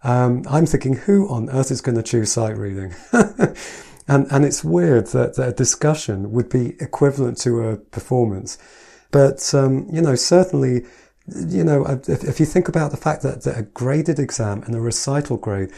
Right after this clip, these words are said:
are basically given all the same points, they're, they're given the same kind of weighting, and that, you know, one has got, you know, scales and studies and oral tests and sight reading and discussion, and,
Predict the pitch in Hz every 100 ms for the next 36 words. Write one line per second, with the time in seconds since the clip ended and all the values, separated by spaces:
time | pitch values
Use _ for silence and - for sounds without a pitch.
0 | - - - 104 139 135 135 135 120 135
1 | 123 120 139 135 - 127 127 120 117 -
2 | 135 98 95 - - 117 113 107 120 127
3 | 131 120 - 123 123 - 113 110 120 120
4 | 127 - 92 92 - - - - _ -
5 | 123 120 120 131 127 113 110 123 127 123
6 | 120 - _ _ 110 - 131 120 120 117
7 | 107 - - 123 117 113 113 101 - 120
8 | 117 117 107 110 104 123 123 117 - 110
9 | - 107 - 127 117 110 113 107 98 95
10 | - 135 120 120 107 101